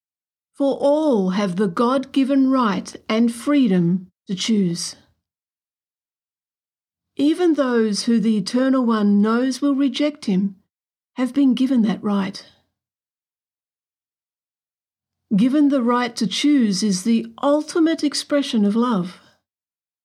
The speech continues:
a pure love that is God's love. The Eternal One never abuses his power or uses it for self-gain.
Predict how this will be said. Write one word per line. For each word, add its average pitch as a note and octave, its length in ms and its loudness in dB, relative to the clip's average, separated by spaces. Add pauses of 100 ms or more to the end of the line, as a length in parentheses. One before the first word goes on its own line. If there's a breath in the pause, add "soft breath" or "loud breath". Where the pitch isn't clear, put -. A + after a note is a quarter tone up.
(320)
a B3 140 -2
pure C#4 440 2
love F#3+ 460 0 (800)
that G#3+ 120 -4
is G#3 180 0
God's G3+ 380 -2
love. F3+ 440 -2 (2500)
The D4 100 4
Eternal F4+ 480 0
One C4 260 2
never D4 260 0
abuses C4 640 2
his A3+ 180 0
power B3+ 440 -2
or B3+ 260 0
uses C4+ 460 2
it G3 180 -2
for G3+ 100 -6
self-gain. F#3+ 840 -2